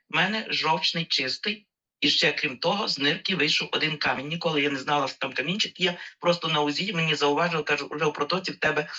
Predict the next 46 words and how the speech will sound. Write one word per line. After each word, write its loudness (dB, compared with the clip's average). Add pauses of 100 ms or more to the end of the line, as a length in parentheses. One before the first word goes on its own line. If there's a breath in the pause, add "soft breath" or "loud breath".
(220 loud breath)
е, 6
проходить». 0
Каже, 2
«Боліло 2
тебе 0
щось -4
там?» -4
Каже, 0
«Нічого -2
мене -6
не 2
боліло». 2 (300 loud breath)
Е, 4
ну, 6
е, 6
і, 0
е, 0
ще 2 (440)
вона 2
зразу 0
сказала, 0
«Гепатоз -2
печінки», 0 (240 loud breath)
е, 2
то 0
я 4
зараз 0
підсіла -2
на 0
ті -2
огнені, 2
думаю, 0
що 0
за 0
два-три 0
місяці -6
піду -2
ще, 0 (260 loud breath)
е, 4
думаю, 2
що 2
я 4
ще 2
і -4
це 0
приберу. -2